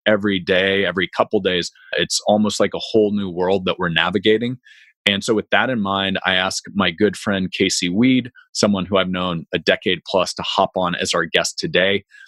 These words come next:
He's a sought-after retirement planning professional. He's a C F P. He's a speaker, C E O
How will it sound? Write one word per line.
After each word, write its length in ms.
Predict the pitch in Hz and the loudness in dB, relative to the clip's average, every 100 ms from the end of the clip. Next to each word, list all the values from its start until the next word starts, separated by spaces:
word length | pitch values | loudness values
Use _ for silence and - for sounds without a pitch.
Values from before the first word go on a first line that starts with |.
| _ - | _ 0
He's 180 | 110 | 0
a 40 | 98 | 2
sought-after 540 | - 98 98 90 101 | 2 2 0 -2 -4
retirement 480 | 90 - 104 98 - - | -4 -2 -2 -2 -4 -2
planning 240 | 107 113 | 0 2
professional. 540 | 110 104 110 - 110 92 | -2 0 0 0 -4 -4
He's 160 | 90 | -6
a 20 | |
C 240 | 82 - 92 | -4 0 0
F 80 | - - | 0 -2
P. 340 | 110 110 107 - _ _ | 2 2 0 -4 _ _
He's 180 | - 92 | -2 -2
a 60 | 90 | 0
speaker, 640 | - - 113 107 113 107 | 0 2 2 2 0 -2
C 340 | - - 113 104 | 0 0 2 2
E 80 | |
O 240 | 95 95 | 2 0